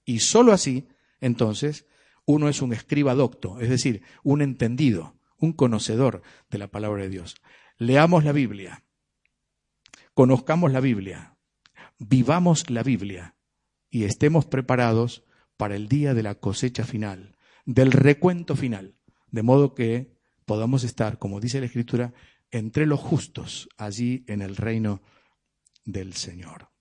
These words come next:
Que Dios aplique su palabra en esta mañana. Y si hay alguno que no conoce a Cristo en esta mañana, por favor, que sea de Cristo hoy, ya,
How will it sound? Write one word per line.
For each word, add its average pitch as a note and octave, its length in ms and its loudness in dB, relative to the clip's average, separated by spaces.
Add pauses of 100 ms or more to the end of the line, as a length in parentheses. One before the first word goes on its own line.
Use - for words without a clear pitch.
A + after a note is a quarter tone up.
(300)
Que C3 120 0
Dios C#3 200 2
aplique B2+ 380 -6
su - 140 -12
palabra A2+ 460 -4 (320)
en A#2 100 -4
esta A2 200 -4
mañana. G2 480 -6 (200)
Y A2+ 100 -6
si C3+ 120 -4
hay B2+ 40 0
alguno B2+ 260 0
que A#2+ 100 -4
no A#2+ 120 0
conoce A#2 320 -2
a A2 40 -10
Cristo A2+ 440 -8
en A2+ 100 -6
esta C3 200 -4
mañana, F#2+ 520 -12
por D3+ 140 -2
favor, F#2+ 420 -10 (920)
que G#2 120 -10
sea D3 220 -4
de B2 120 -2
Cristo - 420 -4
hoy, G2 340 -8 (260)
ya, - 320 -4